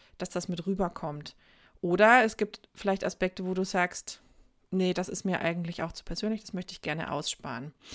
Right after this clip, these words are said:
Und da ist es durchaus verständlich, dass man das vielleicht spontan gar nicht so parat hat oder da, ja, ins, in Verlegenheit oder ins Stottern kommt. Und ich hab, ich kann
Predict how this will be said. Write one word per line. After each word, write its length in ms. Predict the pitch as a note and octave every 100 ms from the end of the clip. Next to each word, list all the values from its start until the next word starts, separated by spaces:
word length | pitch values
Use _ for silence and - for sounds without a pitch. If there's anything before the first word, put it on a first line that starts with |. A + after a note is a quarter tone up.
| - - - - _ _ _ _ _ _ _ _ _ _ _ _ -
Und 160 | G#3+
da 120 | G3+
ist 80 | A#3+
es 100 | C4
durchaus 340 | A#3+ B3 A3 -
verständlich, 440 | G3 G#3 A#3+ B3+
dass 200 | A3 G#3+
man 120 | G3+
das 320 | F#3+ G3 - - - -
vielleicht 320 | - G3 F#3
spontan 720 | - F3+ F3 - F3+ F#3 G#3+ A3
gar 120 | G#3
nicht 140 | A3+
so 80 | -
parat 520 | - E3 D#3 D#3+ -
hat 180 | C#4+ D#4+
oder 180 | G3 F#3
da, 420 | F3 F3 F3+ - - - _ _ _ _
ja, 280 | - E3+ D3 - -
ins, 540 | - F3 - - -
in 140 | F3+
Verlegenheit 560 | F3+ E3+ G#3 A#3+ A3+ G#3
oder 220 | F3 F3
ins 220 | F3+ F3
Stottern 380 | - E3+ A3 A#3
kommt. 400 | - A#3+ C#4 - - - - - - - _ _ _ _ _ _ _ _ _ _ _ _ _ _ -
Und 160 | G#3+
ich 160 | B3+ C4
hab, 160 | B3+ C4 - -
ich 160 | F#3+
kann 340 | - G#3 G3